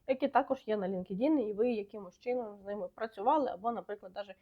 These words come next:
наприклад, якщо ви вчились десь, то ви можете отримати рекомендацію від свого там ментора, е, тощо, і інтереси. Тобто, б-,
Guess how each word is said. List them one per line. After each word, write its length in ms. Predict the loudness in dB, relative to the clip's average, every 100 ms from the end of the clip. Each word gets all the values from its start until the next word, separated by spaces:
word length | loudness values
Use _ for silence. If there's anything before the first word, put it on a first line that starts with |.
| _ _ _ -14
наприклад, 380 | -6 -2 -2 -4
якщо 300 | -8 -4 -2
ви 120 | -2
вчились 580 | -4 2 4 4 4 6
десь, 280 | 6 6
то 140 | 2 -4
ви 120 | 0
можете 380 | 0 0 0 -6
отримати 400 | -4 -6 -6 -10
рекомендацію 720 | -20 -20 -8 -2 -2 -2 -8
від 160 | -10 -8
свого 320 | -6 -4 -4
там 220 | -6 -6
ментора, 500 | 0 2 0 -4 -4 -10 _ _ _ _ _ _
е, 220 | 2 2
тощо, 440 | 4 4 4 2 -6
і 400 | 6 8 8 6
інтереси. 720 | 2 4 4 4 2 -10 0
Тобто, 320 | 4 6 6
б-, 140 | 4